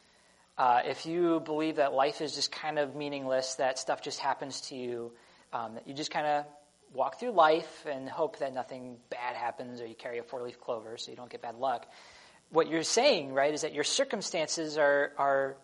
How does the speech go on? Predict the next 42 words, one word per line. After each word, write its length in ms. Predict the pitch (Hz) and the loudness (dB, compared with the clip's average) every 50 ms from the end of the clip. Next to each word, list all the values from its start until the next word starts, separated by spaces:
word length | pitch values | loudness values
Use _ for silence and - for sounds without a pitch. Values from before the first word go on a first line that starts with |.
| _ _ | _ _
purposeless. 760 | - - 285 - 226 165 - - 127 - - - - - - - _ _ _ _ _ _ _ _ _ _ _ _ _ _ _ _ _ _ _ _ _ _ | -2 0 0 2 0 -2 -2 -6 -8 -6 -6 -6 -6 -6 -10 -14 _ _ _ _ _ _ _ _ _ _ _ _ _ _ _ _ _ _ _ _ _ _
That 140 | 147 147 151 | -4 -2 -2
in 60 | 151 | 0
reality, 680 | 147 151 180 247 247 190 165 151 147 143 139 131 - - - - | 0 4 6 8 8 8 8 6 4 0 -4 -6 -10 -14 -6 0
God 260 | 190 190 233 233 233 | 4 6 8 8 6
is 100 | 208 - | 4 4
not 220 | 196 175 160 151 | 4 4 4 4
actually 320 | 143 139 - - 156 139 127 | 4 2 0 -2 -6 -6 -6
in 80 | 117 | -8
control 540 | - - - - - - 262 262 247 214 180 | -12 -12 -8 -8 -2 4 8 8 8 8 8
of 60 | 143 | 4
what's 140 | 139 127 - | 0 -2 -4
happening 400 | - 127 113 - - 117 113 110 107 | -4 -6 -8 -8 -10 -14 -16 -16 -18
to 140 | - - - | -18 -18 -20
you. 140 | - - - _ _ _ _ _ _ _ _ _ | -20 -20 -20 _ _ _ _ _ _ _ _ _
But 100 | - 143 | -6 -6
if 120 | 127 - | -4 -6
you 80 | 151 143 | -8 -4
do 120 | 131 233 | -4 -2
believe 260 | 277 330 285 208 165 135 | 0 2 4 4 4 4
that 120 | 120 - | 2 0
God's 220 | 131 113 113 - | -2 -4 -6 -8
in 80 | 117 113 | -12 -16
control, 600 | - - - - - - - - - - 190 190 - _ _ _ _ _ _ _ _ _ _ _ _ - | -18 -20 -18 -16 -12 -10 -10 -8 -8 -10 -12 -14 -20 _ _ _ _ _ _ _ _ _ _ _ _ -6
that 160 | 143 - - | -6 -4 -2
this 180 | 165 170 - | -2 -2 0
has 200 | - - - - | 0 0 0 0
a 40 | 117 | -2
purpose, 840 | - - - - 233 240 - 131 110 107 - - - - - - - - _ _ _ _ _ _ _ _ _ _ _ _ _ _ _ _ | -4 -2 4 4 4 4 4 0 -2 -4 -6 -10 -12 -12 -12 -14 -16 -20 _ _ _ _ _ _ _ _ _ _ _ _ _ _ _ _
that 100 | - 135 | -8 -6
means 220 | 147 151 143 131 | -6 -6 -6 -6
you 80 | 151 160 | -6 -6
can 120 | - 170 | -6 -4
have 180 | 143 143 139 131 | -4 -2 -2 -2
a 40 | 127 | -4
response, 960 | 123 123 - - - - - - 170 165 - 127 - - - - - - - - _ _ - | -4 -4 -4 -4 -4 -4 -2 -2 -2 -2 -2 -4 -8 -12 -12 -12 -14 -16 -18 -20 _ _ -6
uh, 160 | - 131 123 | -4 -4 -2
that 160 | 120 131 127 123 | -2 -2 -2 -2
is 140 | 123 - | -4 -8
correct, 420 | - - - 127 131 135 123 - - | -8 -8 -4 0 2 2 0 0 -2
that 140 | 127 123 123 | -6 -6 -6
is, 340 | 120 120 113 110 - - | -6 -6 -6 -8 -10 -10